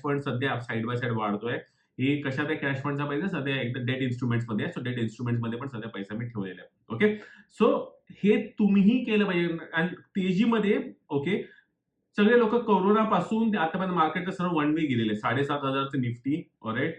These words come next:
साडेसात हजारची Nifty जी आहे, ती एप्रिल चढत, चढत, चढत आता पंचवीस हजारला येऊन पोहोचलेली आहे. तर पंचवीस हजारनं जेव्हा पण रिव्हर्सल मारेल, कधी मारेल मला माहिती नाही, म्हणजे किंवा पंचवीस वर, तीस वर जाईल, तीस वर मलाही माहिती नाही कधी मारेल.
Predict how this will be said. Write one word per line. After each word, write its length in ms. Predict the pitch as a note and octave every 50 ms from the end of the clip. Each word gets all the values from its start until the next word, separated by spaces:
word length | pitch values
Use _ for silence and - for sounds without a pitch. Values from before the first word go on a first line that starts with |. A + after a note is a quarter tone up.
| - - -
साडेसात 400 | A2+ A2+ G#2+ G#2+ A#2 A#2+ B2+ B2+
हजारची 460 | A#2+ A2+ A#2 A#2+ A2+ A#2+ C3 A#2+ A#2 A2+
Nifty 300 | G#2+ - - B2+ A#2+ A2+
जी 120 | A#2 B2
आहे, 240 | A2+ G#2+ A#2+ C#3+ C#3+
ती 200 | - - A2 - G2
एप्रिल 320 | G#2 - - G#2 A2 A2
चढत, 440 | G#2 - A#2+ A#2+ A2+ A#2 A#2+ A#2+ -
चढत, 200 | A2+ G#2+ G#2+ G#2 A2
चढत 200 | A2 A#2+ C3+ - - _ _ _ _ _ _ -
आता 100 | - A2+
पंचवीस 360 | A2+ B2 B2 A#2 G#2+ G#2 B2+ A#2
हजारला 260 | A2+ A2 G#2+ A2+ A2+
येऊन 180 | A#2+ B2+ A#2+
पोहोचलेली 360 | G#2 G2+ - - G#2 F#2+ F#2 F#2
आहे. 160 | - - _ _ _ _ _ -
तर 100 | A#2+ A#2+
पंचवीस 400 | B2 C#3+ B2+ B2+ A#2+ G3 F#3+ D#3+
हजारनं 280 | E3 D#3+ D#3+ E3 E3 D3
जेव्हा 220 | B2 B2 B2 B2+
पण 180 | D#3+ D#3+ C#3 A#2
रिव्हर्सल 380 | A2+ A#2 B2 B2+ B2+ C3 C#3+
मारेल, 440 | A#2+ G#2 G2+ F#2+ G2+ A#2 G#2+ F#2+ - -
कधी 180 | G#2+ G#2 B2+
मारेल 240 | A#2+ A#2 A#2 - A#2+
मला 220 | A2+ G#2 G#2+ G#2+ G#2+
माहिती 300 | G2+ F#2+ G2 - - G#2+
नाही, 140 | G#2+ - - _ _ -
म्हणजे 300 | G2 G2 F#2+ F#2+ G#2+ G#2
किंवा 200 | - A#2 G2+ -
पंचवीस 240 | G#2 G#2 G#2 -
वर, 100 | A2+ A2+
तीस 280 | G#2+ - A#2 A2+ - -
वर 80 | A#2 G#2+
जाईल, 200 | G2+ A#2 A2+ A2
तीस 260 | - B2+ C#3+ C#3 C#3
वर 80 | B2
मलाही 340 | B2 A#2+ A2+ A2 A2+ C3 D#3+
माहिती 300 | E3+ C#3+ A2+ G#2 - G#2
नाही 120 | G#2+ G#2+ -
कधी 160 | G#2+ G#2 G#2
मारेल. 280 | G#2 G#2 G2+ F#2+ E2+